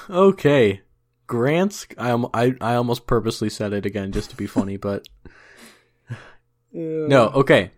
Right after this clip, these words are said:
Speaker 1: Okay, I have, I have a reason. I was like, I knew, I know that there's a reason why I said this. It's because the comic artist's name is Greg Cravens.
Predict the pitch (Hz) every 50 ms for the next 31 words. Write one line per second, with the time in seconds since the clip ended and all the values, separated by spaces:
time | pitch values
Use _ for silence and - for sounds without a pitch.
0 | _ - - 156 156 175 165 139 113 123 135 135 151 165 170 165 160 - 127 139
1 | 131 156 170 175 170 160 143 143 156 156 143 127 113 127 135 143 147 156 - -
2 | 127 139 135 135 139 147 - - 127 139 143 135 131 139 165 202 196 175 170 -
3 | 156 151 143 135 131 117 123 131 143 135 143 127 117 110 110 107 104 - - 117
4 | 107 98 - 87 73 - - - - - - _ - 127 127 - 165 156 - 185
5 | 208 214 165 180 175 - - 156 151 180 208 196 - 127 139 151 151 151 143 -
6 | - 117 107 120 135 135 123 104 - 110 117 113 110 - - 117 110 113 117 120
7 | 117 113 117 - - - 117 110 117 113 - - - 92 - - -